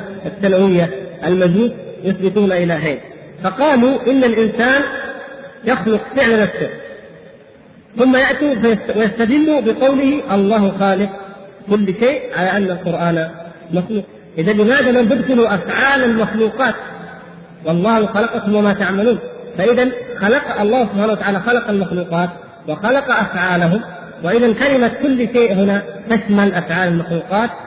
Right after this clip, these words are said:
وأنتم تنكرون ذلك. ولهذا نفس عمرو بن عبيد إمامهم كان يظهر التنسك والزهد والعبادة الشديدة، فجاءه أعرابي فرآه بتلك الحالة كأنه زاهد متعبد،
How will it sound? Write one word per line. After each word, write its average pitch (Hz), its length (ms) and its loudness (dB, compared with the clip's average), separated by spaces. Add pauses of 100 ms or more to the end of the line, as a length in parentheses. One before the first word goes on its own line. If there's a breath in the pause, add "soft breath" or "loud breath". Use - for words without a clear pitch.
(320)
وأنتم 208 380 0
تنكرون 202 460 0
ذلك. 165 340 0 (1040)
ولهذا 202 400 2
نفس 220 240 -2
عمرو 202 220 0
بن 180 120 0
عبيد 175 360 -2 (280)
إمامهم 160 480 0 (560)
كان 208 200 2
يظهر 214 320 4
التنسك 196 580 -4 (280)
والزهد 170 520 2 (160)
والعبادة 175 540 -2 (100)
الشديدة، 185 420 0 (840)
فجاءه 240 360 4
أعرابي 226 440 0 (260)
فرآه 202 260 0
بتلك 196 340 -2
الحالة 185 540 0 (200)
كأنه 196 380 0
زاهد 190 380 0
متعبد، 175 520 -2